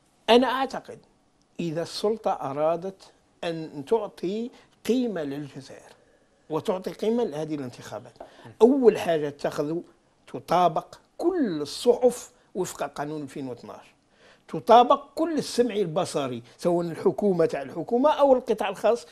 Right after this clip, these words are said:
وفق قانون ألفين وأربعتاش. مطابقة القوانين هذا شرط أساسي لبناء، آه، مؤسسة إعلامية يمكن أن تقدم شيء للجزائر. هذا هو السلاح نتاعك.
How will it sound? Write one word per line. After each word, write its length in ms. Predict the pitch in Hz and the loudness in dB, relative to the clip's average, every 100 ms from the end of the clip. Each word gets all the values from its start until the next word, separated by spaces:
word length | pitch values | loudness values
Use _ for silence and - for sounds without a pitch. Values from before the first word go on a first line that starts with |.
| - - | -16 -8
وفق 340 | 220 - 196 | -8 -6 -6
قانون 360 | 175 165 165 196 | -4 -6 -6 -8
ألفين 220 | - 165 | -10 -10
وأربعتاش. 600 | 143 117 110 131 - - _ _ _ | -10 -10 -12 -18 -20 -20 _ _ _
مطابقة 760 | 175 185 - 294 349 330 - 247 240 | -4 -2 2 6 8 8 6 0 -4
القوانين 840 | 208 185 180 170 175 233 160 135 _ _ | -4 0 2 2 2 -2 -4 -8 _ _
هذا 360 | 240 254 220 - - | 4 6 6 4 -8
شرط 320 | - 339 302 - | 2 4 4 -2
أساسي 560 | - - 240 240 320 - - - | -6 -2 -2 -2 -8 -12 -18 -6
لبناء، 600 | 202 160 170 185 254 311 - _ _ _ | -4 -4 -4 -2 -2 -2 -12 _ _ _
آه، 540 | 147 139 110 117 90 143 | -10 -10 -10 -16 -14 -12
مؤسسة 800 | 160 - 311 - 226 - 277 - _ _ - | -10 -4 -2 2 2 2 -6 -6 _ _ -2
إعلامية 800 | 160 180 226 220 247 269 330 - - | 2 8 8 8 6 4 2 0 -12
يمكن 640 | - 170 320 381 349 311 349 - | -2 4 4 2 -2 -4 -4 -2
أن 120 | 233 | -2
تقدم 540 | 262 247 285 269 247 202 | -2 -2 -2 0 -2 -2
شيء 380 | - 359 359 | -4 -4 -2
للجزائر. 640 | 196 185 151 143 151 127 117 _ _ _ - | -4 -2 -4 -2 -4 -4 -10 _ _ _ -8
هذا 260 | 381 415 | -2 0
هو 140 | 294 339 | 0 0
السلاح 400 | - 330 302 311 | -2 0 -2 -2
نتاعك. 380 | 311 277 226 | -4 -4 -6